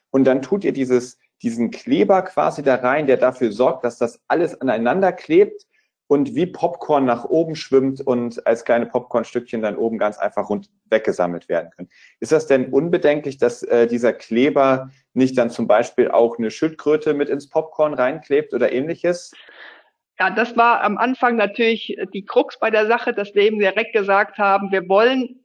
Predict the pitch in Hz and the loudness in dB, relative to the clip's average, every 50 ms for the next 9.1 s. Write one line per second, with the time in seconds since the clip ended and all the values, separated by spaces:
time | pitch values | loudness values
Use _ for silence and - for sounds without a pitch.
0 | _ - 190 196 190 - - - 185 160 - - 170 185 185 185 180 190 190 185 | _ -2 0 0 0 0 -4 -8 -8 -6 -4 -4 -4 -2 -2 -2 -2 -2 -2 2
1 | 190 196 202 190 180 185 - - _ _ - - - 180 208 214 208 - - 220 | 2 2 4 2 2 0 -2 -6 _ _ -4 -4 -2 0 0 0 0 0 0 0
2 | 226 226 202 214 208 - - 196 190 - - 202 233 - - - - - - 175 | 0 0 0 0 0 0 -2 -4 -4 -4 -2 -4 -4 -4 -6 -10 -6 -4 -2 -2
3 | 180 185 190 185 185 - - - 202 - 190 190 185 190 - 233 240 233 233 226 | -2 -2 -4 -6 -8 -8 -10 -8 -4 0 0 0 0 -2 -4 -6 -4 -2 2 2
4 | 226 226 226 220 220 208 - 196 190 185 175 - - 233 240 - - 226 226 220 | 4 4 4 4 4 2 2 2 0 0 0 0 0 0 -2 -2 0 0 0 2
5 | 214 202 196 202 220 233 240 240 233 226 - 196 175 185 180 - 196 233 240 - | 0 -2 -2 0 2 2 4 2 0 0 2 0 2 2 2 2 2 2 2 0
6 | 262 285 311 - - - - 190 190 - - 190 190 180 180 - 151 196 - - | 0 -2 -2 -4 -8 -6 -6 -6 -4 -2 -2 -2 0 0 0 0 0 -4 -4 -6
7 | 220 - 208 196 190 190 202 208 214 214 - - 196 185 180 175 175 - 185 190 | -8 -6 -4 0 2 2 2 2 2 -2 -4 -4 0 2 2 2 2 2 2 2
8 | 202 202 196 - 190 175 180 190 190 190 - 185 - 196 190 185 190 185 190 196 | 2 2 0 -2 -2 0 2 2 2 2 -2 -6 -4 -6 -4 0 2 2 2 2
9 | 196 | 0